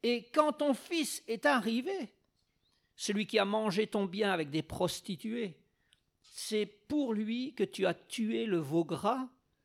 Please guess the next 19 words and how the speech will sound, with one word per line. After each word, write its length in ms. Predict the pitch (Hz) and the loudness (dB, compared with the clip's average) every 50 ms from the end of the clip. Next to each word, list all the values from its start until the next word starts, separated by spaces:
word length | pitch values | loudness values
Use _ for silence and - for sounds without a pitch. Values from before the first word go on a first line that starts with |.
| _ _ _ _ _ _ _ _ _ _ _ _ _ _ _ _ _ _ _ _ _ _ _ _ _ _ _ _ _ _ _ _ _ _ - | _ _ _ _ _ _ _ _ _ _ _ _ _ _ _ _ _ _ _ _ _ _ _ _ _ _ _ _ _ _ _ _ _ _ -6
Mon 240 | 208 180 180 180 175 | -2 0 2 2 4
enfant, 500 | 180 175 156 - - - 269 269 247 220 | 4 4 2 0 0 4 6 6 6 6
lui 140 | 170 147 139 | 4 2 0
dit 120 | 139 147 | -2 0
le 120 | 143 151 143 | 0 0 -2
père, 540 | 147 - 190 175 156 131 107 - - _ _ _ _ _ _ _ _ _ _ _ _ _ _ _ _ _ _ _ _ _ _ _ | 0 2 2 2 2 0 -4 -10 -18 _ _ _ _ _ _ _ _ _ _ _ _ _ _ _ _ _ _ _ _ _ _ _
tu 120 | - - | -8 -8
es 60 | - | -8
toujours 460 | - - 233 208 180 277 339 349 277 | -2 2 2 4 6 4 4 4 4
avec 260 | 254 226 196 185 - - | 0 0 0 -2 -2 -2
moi, 340 | 190 175 160 147 139 123 - _ _ _ _ _ _ _ _ _ _ _ _ _ _ _ _ _ _ _ _ - | 0 0 0 0 -2 -4 -10 _ _ _ _ _ _ _ _ _ _ _ _ _ _ _ _ _ _ _ _ -8
et 100 | 185 180 | -8 -8
tout 220 | - - 302 320 | 0 6 8 8
ce 100 | - - | 8 6
que 140 | - 214 196 | 8 8 8
j'ai 240 | 151 190 302 294 247 | 8 8 6 6 6
est 140 | 196 - 202 | 4 4 2
à 80 | 156 | 0
toi. » 420 | - - - 302 311 311 302 202 | 0 0 -2 -2 0 0 -2 -4